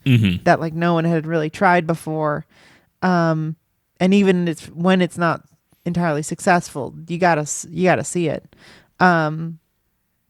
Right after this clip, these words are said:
Speaker 2: and w-, we'll see how that goes, <laughs> uh, for the rest of these. Um, but I'm, yeah. Before we get there, we should also talk about what we usually talk about, which is what else we watched this week. So, Jeremy, what did you watch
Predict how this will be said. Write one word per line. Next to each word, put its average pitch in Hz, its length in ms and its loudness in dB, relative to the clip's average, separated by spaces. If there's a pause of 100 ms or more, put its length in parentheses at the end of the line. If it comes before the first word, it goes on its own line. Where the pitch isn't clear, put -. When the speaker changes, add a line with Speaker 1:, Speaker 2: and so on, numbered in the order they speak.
(240)
Speaker 2:
and 196 280 2
w-, 180 260 -6 (140)
we'll 226 180 2
see 240 220 -2
how 220 180 4
that 196 240 2
goes, 170 600 0 (400)
<laughs> - 360 -4
uh, 190 160 4
for 185 140 -2
the 170 100 -2
rest 170 300 0
of 143 100 -8
these. 147 320 -6 (600)
Um, 170 520 -2 (360)
but 170 160 4
I'm, 196 420 0
yeah. 170 200 -4 (1200)
Before 220 300 0
we 277 100 2
get 208 240 -2
there, 165 260 0
we 185 120 0
should 175 340 -6
also 185 500 -4 (280)
talk 175 240 -2
about 170 260 -4
what 175 140 -2
we 214 100 0
usually 240 260 2
talk 175 200 0
about, 170 280 0
which 170 220 -8
is 165 320 -6 (200)
what 185 200 2
else 170 180 2
we 170 80 -4
watched 123 300 -8
this - 180 -8
week. - 300 -12 (540)
So, - 120 -10
Jeremy, 208 440 4
what 196 180 2
did 165 160 0
you 147 80 0
watch 98 180 -6